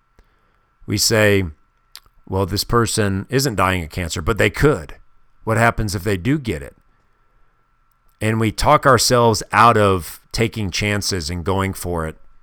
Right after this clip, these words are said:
And we don't break contact and reconsider. We just sit there in a covered and concealed position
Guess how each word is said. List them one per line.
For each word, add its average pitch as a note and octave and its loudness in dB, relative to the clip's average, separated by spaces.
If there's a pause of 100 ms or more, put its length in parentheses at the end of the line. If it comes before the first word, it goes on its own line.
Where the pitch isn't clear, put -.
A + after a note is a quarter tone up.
(440)
And G2+ -4
we A2+ 0
don't B2 2
break A2+ 2
contact G#2+ 0
and G2 -6
reconsider. F#2+ -4
We F#2+ -6
just F#2 -4
sit - -4
there G2 -2
in F#2 -6
a F2+ -8
covered F#2+ -4 (160)
and G2 -8
concealed F#2 -6
position E2+ -6